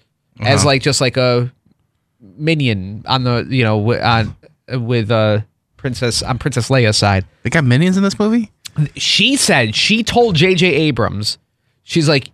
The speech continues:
Speaker 1: "You can't do any of that weird, uh, hologram stuff, you know, or whatever it is, where you, you,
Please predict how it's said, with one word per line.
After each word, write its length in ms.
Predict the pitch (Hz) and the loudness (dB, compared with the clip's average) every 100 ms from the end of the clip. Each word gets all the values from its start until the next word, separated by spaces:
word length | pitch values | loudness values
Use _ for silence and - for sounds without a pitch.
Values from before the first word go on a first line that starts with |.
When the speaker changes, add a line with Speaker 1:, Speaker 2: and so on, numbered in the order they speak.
| _ | _
Speaker 1:
"You 180 | 160 160 | -2 -2
can't 360 | - 180 160 | 0 -2 0
do 120 | 156 | 0
any 160 | 156 151 | 2 2
of 60 | 131 | 2
that 260 | 135 123 | 2 0
weird, 480 | 131 135 135 127 123 | 0 2 2 2 0
uh, 440 | - 123 117 107 - | -2 0 2 0 -4
hologram 680 | - 135 120 110 104 101 98 | -4 -2 0 0 0 0 -2
stuff, 400 | - 110 87 135 | 0 0 -2 -2
you 100 | 147 | 0
know, 140 | 123 | 2
or 120 | 113 | 2
whatever 300 | 117 139 127 | 2 2 0
it 80 | 110 | 0
is, 160 | 107 110 | -2 0
where 100 | 127 | 0
you, 260 | 117 120 120 | 0 0 0
you, 160 | 151 | -2